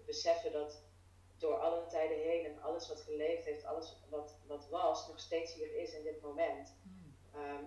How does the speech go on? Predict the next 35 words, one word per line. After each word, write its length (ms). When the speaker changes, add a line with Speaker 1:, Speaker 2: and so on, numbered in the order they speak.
Speaker 1:
en 180
in, 280
in 240
die 100
culturen 480
is 120
die 160
overdracht, 760
eh, 140
van 340
de 120
lineages, 800
eh, 80
dus 180
de 140
voorouders 500
die 280
voor 180
hen 120
zijn 200
gekomen, 480
eh, 60
sterker. 640
Speaker 2:
Ja. 320
Speaker 1:
Het 80
is 100
dus, 320
dus 260
mak-, 340
makkelijker 800
in 140
die 140
zin 220
te 100
zien, 560